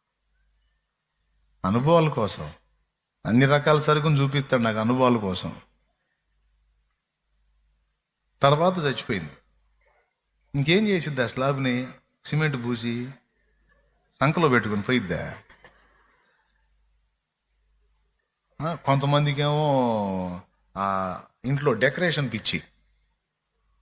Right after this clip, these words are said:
దాన్ని ఎప్పుడు ఇంటిని సోకు చేస్తూ ఉంటారు. ఇంటిని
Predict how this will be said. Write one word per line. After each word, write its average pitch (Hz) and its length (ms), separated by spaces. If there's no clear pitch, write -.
దాన్ని 113 220
ఎప్పుడు 151 320
ఇంటిని 143 300
సోకు 139 240
చేస్తూ 131 400
ఉంటారు. 123 300
ఇంటిని 95 360